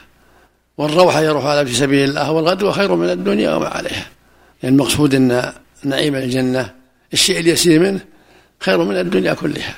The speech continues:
فكيف بمن يعطى المنازل العظيمة والغرف الكثيرة والزوجات الكثيرة والخدم الكثير؟ نسأل الله يجعلنا وإياكم من أهلها،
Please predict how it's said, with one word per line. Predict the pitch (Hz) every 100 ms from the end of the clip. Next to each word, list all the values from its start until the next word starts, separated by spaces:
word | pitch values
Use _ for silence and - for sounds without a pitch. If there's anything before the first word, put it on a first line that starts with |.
| -
فكيف | 202 175
بمن | 165 151 151 147
يعطى | 139 - 135
المنازل | 139 135 143 143 123
العظيمة | 131 123 131 143 131 117
والغرف | 123 151 143
الكثيرة | 135 139 117 143 147 - - - - - -
والزوجات | 165 143 147 143 147 156
الكثيرة | 143 131 131 156 151 127
والخدم | 156 151 147 147
الكثير؟ | 151 147 139 175 208
نسأل | - -
الله | - 156 - - - - -
يجعلنا | 196 165 170
وإياكم | 160 156 160 135
من | 160 175
أهلها، | 127 113